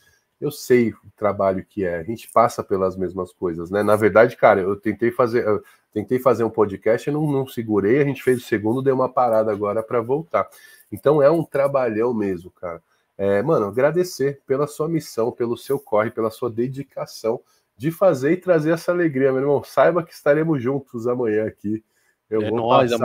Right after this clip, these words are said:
Speaker 2: amanhã
Speaker 1: nem
Speaker 2: vamos dar uma,
Speaker 1: nem
Speaker 2: dar umas
Speaker 1: seja pra dar um oi.
Speaker 2: risadas e falar besteira e tamo junto.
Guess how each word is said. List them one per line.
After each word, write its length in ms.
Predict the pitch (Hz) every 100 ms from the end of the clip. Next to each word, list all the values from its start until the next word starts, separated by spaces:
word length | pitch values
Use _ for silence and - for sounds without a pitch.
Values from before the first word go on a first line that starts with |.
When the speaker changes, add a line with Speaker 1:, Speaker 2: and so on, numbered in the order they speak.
| 123
Speaker 2:
amanhã 60 |
Speaker 1:
nem 100 | 151
Speaker 2:
vamos 80 | 147
dar 80 | 151
uma, 120 | 151
Speaker 1:
nem 180 | 135 139
Speaker 2:
dar 100 | 120
umas 160 | 131 135
Speaker 1:
seja 220 | 156 -
pra 80 | 156
dar 300 | - 123 131
um 20 |
oi. 120 | 117 117
Speaker 2:
risadas 200 | 110 - - _ _ - 131 - 120 - 107 104
e 260 | 104 101
falar 260 | - 104 104
besteira 480 | 95 85 - 123 131
e 180 | 120
tamo 260 | 107 165 180
junto. 340 | 90 80 80